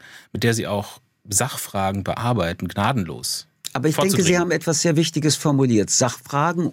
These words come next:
Speaker 2: und Interviews mit Politiker und Politikerinnen, die tragen Verantwortung für Millionen Menschen und das Leben dieser Millionen Menschen.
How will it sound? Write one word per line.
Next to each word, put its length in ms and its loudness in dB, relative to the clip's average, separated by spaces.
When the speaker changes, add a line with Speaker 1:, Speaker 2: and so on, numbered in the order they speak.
Speaker 2:
und 340 6
Interviews 720 2
mit 200 0
Politiker 480 2
und 140 2
Politikerinnen, 920 4
die 140 6
tragen 420 2
Verantwortung 680 2
für 160 2
Millionen 800 6
Menschen 420 4
und 140 0
das 160 2
Leben 240 6
dieser 260 2
Millionen 540 4
Menschen. 540 4